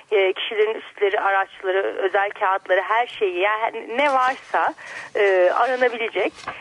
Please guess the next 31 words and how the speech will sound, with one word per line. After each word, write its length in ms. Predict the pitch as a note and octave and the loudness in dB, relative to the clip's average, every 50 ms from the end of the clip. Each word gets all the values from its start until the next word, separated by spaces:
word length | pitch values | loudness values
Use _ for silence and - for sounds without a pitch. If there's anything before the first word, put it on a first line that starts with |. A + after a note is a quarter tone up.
| - - | -10 -2
E, 80 | - A#3+ | 2 4
ve 300 | A3 A3 G#3+ A3+ D4 C4 | 4 4 4 2 0 0
buna 140 | C4+ C#4 D4+ | 2 0 0
gerekçe 460 | D4 - C#4 C#4 D4 C#4+ - - D#4+ | 2 2 0 0 0 -2 -2 0 2
olarak 500 | D4+ C#4+ C#4+ C#4 C4+ B3+ B3 - - - | 2 4 4 4 4 2 2 -2 -2 0
da, 200 | C#4 D4+ D#4+ D#4 | 2 4 4 4
e, 120 | - B3 B3+ B3 A#3+ A#3 A3+ A3 A3 G#3+ G#3 - - - - - | 4 4 6 6 6 6 4 4 4 2 2 2 2 0 0 0
ad-, 500 | - - A3 A3+ A3 - - - - - | 0 0 0 -2 -2 -6 -8 -4 0 2
e, 280 | G3+ G3+ G3+ G3 G3 - | 2 4 2 2 0 0
adli 400 | - A3 A3+ A3 - B3 C4+ C4+ | 0 0 0 -2 -2 0 2 2
önleme 380 | - A3 A3+ A#3 A#3 B3 B3 A#3+ | 2 2 2 0 0 0 2 2
ve 80 | A3 | 2
arama 260 | G3 G#3 A3 A3 A3+ | 4 2 2 2 4
yönetmeliği 600 | A3+ G#3+ G3+ F#3 - - - D#3 C#3+ C3+ C#3 C#3 | 2 2 2 0 -2 -4 -8 -12 -12 -12 -12 -14
gösteriyor. 580 | - - - - - - - - - - - - - | -14 -14 -16 -16 -16 -14 -12 -12 -8 -6 -6 -6 -6
Bu 100 | C4 - | -6 -6
da 40 | C4 | -8
işte 220 | - - - B3+ B3 | -8 -8 -8 -4 0
ne 120 | C#4+ C#4+ C4 - | 0 0 0 0
diyor? 160 | F4 F3 G3 D4+ D4+ - - - - - - | 0 0 2 2 0 -2 -6 -14 -14 -10 -8
Milli 240 | B3 C4 B3 B3+ A#3+ | -8 -6 -6 -6 -4
güvenlik, 360 | - C4 F#3 E3 E3+ A3+ - | 0 0 0 0 0 -4 -4
kamu 280 | - - C4 B3+ B3 G#3+ | -4 -2 0 0 -2 -4
düzeni, 400 | F#3 E3+ D#3 D#3+ D3 D#3+ G3 G3+ | -4 -4 -4 -2 -2 -2 -2 -2
genel 340 | G#3 G3+ G#3+ A3 G#3+ A3 A3 - - | 0 0 0 0 0 -2 -2 -2 -2
sağlık 320 | G#3 F#3 G3+ A#3+ C#4 - | 0 0 0 -2 -2 -4
ve 60 | G#3+ - | -2 -2
ahlaka 480 | G3+ G3+ G3+ A3 A3 A3 G#3+ - B3+ | -2 -2 0 0 0 0 0 2 0
yönelik 340 | B3 G3+ F3 G3 B3+ D4+ C#4 - - | 0 2 0 -2 -4 -6 -8 -6 -6
suç 120 | D4+ C#4+ - | -6 -6 -6
işlemesine, 600 | - - - F#4 B3+ G3+ - - - D#4 D#4 | -6 -8 -6 -6 -6 -6 -6 -2 0 0 0